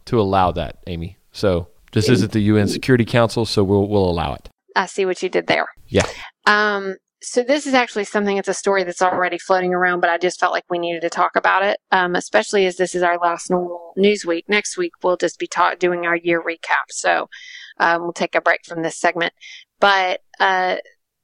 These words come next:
Speaker 2: there was a piece on I M B's website, and then it also has run now at Baptist Press, um, and it is about the, um, the fifteen-year mark for,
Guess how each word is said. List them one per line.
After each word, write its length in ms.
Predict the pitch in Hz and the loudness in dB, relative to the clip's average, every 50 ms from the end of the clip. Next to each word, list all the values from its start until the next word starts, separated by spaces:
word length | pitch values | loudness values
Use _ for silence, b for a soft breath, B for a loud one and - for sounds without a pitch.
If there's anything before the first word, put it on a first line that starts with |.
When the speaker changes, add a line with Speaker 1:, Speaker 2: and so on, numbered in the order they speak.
| _ _ _ | _ _ _
Speaker 2:
there 100 | - 214 | 0 0
was 120 | 208 208 202 | 2 2 0
a 60 | 202 | -2
piece 380 | - - - 247 240 240 - - - | -2 -2 0 0 0 0 -2 -4 -2
on 500 | - 202 196 196 190 190 190 190 190 185 - _ | 0 2 2 4 4 2 2 2 0 -2 -2 _
I 160 | - 190 196 | 2 2 2
M 180 | 202 196 196 196 | 2 0 0 0
B's 560 | 190 190 185 190 185 185 185 185 180 - - - - | 2 2 2 2 2 0 0 -2 -2 -6 -8 -4 0
website, 680 | 190 180 180 - - - 185 175 175 175 180 - - - - | 2 2 2 0 0 0 0 0 2 0 -2 -4 -6 -4 -2
and 220 | 185 180 175 180 | 0 0 2 2
then 140 | 175 175 175 | 2 2 2
it 100 | 175 175 | 2 2
also 320 | - 175 170 - - 180 | 2 0 0 0 -2 -2
has 300 | 165 - - 175 170 - | -2 -2 -4 -6 -6 -4
run 320 | 185 180 175 175 175 175 175 | -2 -2 0 0 -2 -2 -2
now 380 | 175 170 170 170 170 175 - - - | -2 0 0 0 0 -2 -4 -4 -2
at 240 | 170 170 175 - - | -2 0 0 0 0
Baptist 420 | - 170 170 170 185 165 - - | 0 0 0 0 -2 -6 -6 -4
Press, 440 | - - 175 170 170 165 - - - B B B B B B B B B _ | -2 0 0 0 0 -2 -6 -10 -20 B B B B B B B B B _
um, 340 | - 180 175 175 175 175 175 - - | 0 0 2 2 0 0 -2 -2 -2
and 140 | 190 185 | -2 0
it 120 | 185 185 185 | 0 2 2
is 160 | 185 185 180 | 0 2 2
about 460 | 185 175 - - 185 180 180 185 - - _ _ | 0 0 2 2 2 2 2 0 -2 -4 _ _
the, 540 | - 180 180 175 175 175 175 175 175 175 - - _ - | -2 0 0 0 0 0 0 0 -2 -2 -4 -8 _ -2
um, 540 | 190 180 175 170 170 170 170 175 175 170 - - _ _ _ _ _ _ _ - - _ _ _ | 0 0 0 0 -2 -4 -6 -6 -8 -10 -12 -12 _ _ _ _ _ _ _ -20 -20 _ _ _
the 100 | - 196 | -2 -2
fifteen-year 960 | 175 - - - 214 - - - - - 214 208 202 196 190 185 185 190 190 185 | -2 0 0 -2 -2 -2 -4 -4 -2 0 0 2 0 0 0 2 4 4 4 2
mark 680 | 180 175 175 175 170 165 165 180 - - - - - - B B B B B B B B _ | 0 0 0 2 2 2 2 2 0 -2 -8 -14 -14 -16 B B B B B B B B _
for, 640 | - - - 185 180 180 180 175 175 175 175 175 - | -6 -2 0 2 2 4 4 2 2 2 2 0 -2